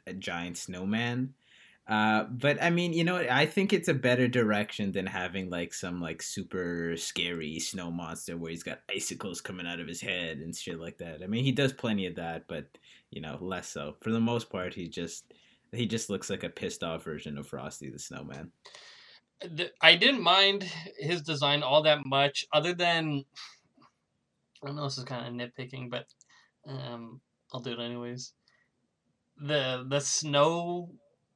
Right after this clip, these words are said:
Speaker 2: effect isn't all that good. Like, he just looks like paper mache.
Speaker 1: No, it's not.
Speaker 2: <laughs>
Speaker 1: A lot of the snow in this is really bad,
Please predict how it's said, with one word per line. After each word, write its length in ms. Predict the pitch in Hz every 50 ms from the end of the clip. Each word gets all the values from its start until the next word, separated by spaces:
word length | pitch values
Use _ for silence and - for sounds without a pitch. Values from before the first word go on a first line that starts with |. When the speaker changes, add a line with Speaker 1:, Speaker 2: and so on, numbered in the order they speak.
| _ _ _ _ _ _
Speaker 2:
effect 600 | - 165 147 - - 185 175 170 175 - - -
isn't 440 | 135 139 143 135 135 127 127 131 135 _
all 260 | - 180 135 139 143 139
that 240 | 139 135 131 127
good. 340 | 127 131 120 123 135 143 139
Like, 200 | 139 120 117 120
he 140 | - - 127
just 280 | 120 135 139 135 135 -
looks 320 | 123 127 131 131 - -
like 280 | 127 123 120 120 120 _
paper 280 | - - 123 120 123 127
mache. 560 | 120 120 117 - - 123 113 117 123 131 135 131 _ _ _ _ _ _ _ _ _ _ _ _ _ _ _
Speaker 1:
No, 480 | - 165 156 156 156 156 156 151 143 135
it's 240 | 123 147 139 - -
not. 500 | 139 131 127 123 117 110 110 - - - 156 -
Speaker 2:
<laughs> 100 | - 151
Speaker 1:
A 80 | 139 147
lot 200 | 147 151 147 147
of 80 | 143 110
the 80 | 127
snow 240 | 127 - 131 123 120
in 80 | 120 113
this 160 | 120 120 -
is 120 | 113 -
really 280 | 107 101 107 101 98 92
bad, 360 | 82 95 90 90 87 90 -